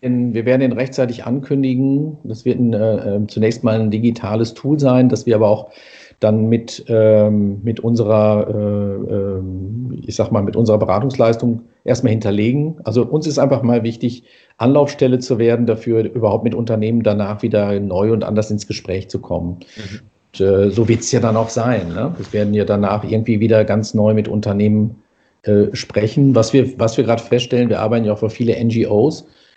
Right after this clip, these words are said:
Speaker 1: und, äh, stellen gerade fest, dass die Initiativen, die wir in dem Bereich gerade für N G Os machen, jetzt nicht für Wirtschaftsunternehmen,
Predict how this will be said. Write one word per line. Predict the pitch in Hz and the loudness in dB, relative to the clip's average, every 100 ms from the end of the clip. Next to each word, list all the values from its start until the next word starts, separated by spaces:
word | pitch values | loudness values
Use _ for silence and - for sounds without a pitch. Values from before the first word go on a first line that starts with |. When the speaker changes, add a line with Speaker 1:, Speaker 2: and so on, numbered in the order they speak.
| _ | _
Speaker 1:
und, | - 117 107 - | -4 -2 -2 -2
äh, | |
stellen | 107 107 113 | 0 2 2
gerade | 113 110 | 2 0
fest, | 110 110 - | 0 -2 -2
dass | 117 110 | -4 -4
die | 123 | -2
Initiativen, | 110 107 98 - 160 160 120 | -2 -2 -4 -4 -4 2 2
die | 107 | 4
wir | 104 | 0
in | 98 | 2
dem | 113 160 | 2 2
Bereich | 90 95 95 - | 0 -2 -6 -2
gerade | 104 107 | 0 0
für | - | -2
N | 120 | -4
G | 101 95 | -2 0
Os | 147 156 | 0 0
machen, | 95 95 | -2 -2
jetzt | 92 | -4
nicht | 127 127 | -4 -2
für | 117 | 0
Wirtschaftsunternehmen, | 127 127 110 - 104 95 98 117 | 0 -2 -6 -6 -4 -4 -2 -4